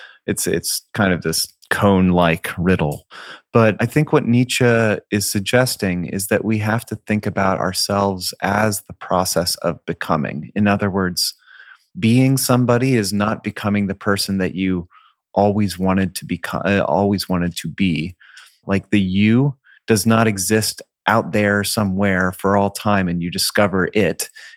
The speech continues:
and then you become it for all time. That's not how human beings live or die. We just change,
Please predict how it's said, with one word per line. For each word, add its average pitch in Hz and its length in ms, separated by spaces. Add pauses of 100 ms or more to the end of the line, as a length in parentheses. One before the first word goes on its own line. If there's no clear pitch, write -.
(100)
and 98 160
then 98 160
you 95 140
become 98 440
it 85 180
for 90 220
all 82 140
time. 76 460
That's 95 240
not 104 180
how 92 260
human 95 440
beings 90 500
live 87 400
or 85 180
die. 82 480 (680)
We 107 100
just 113 260
change, - 680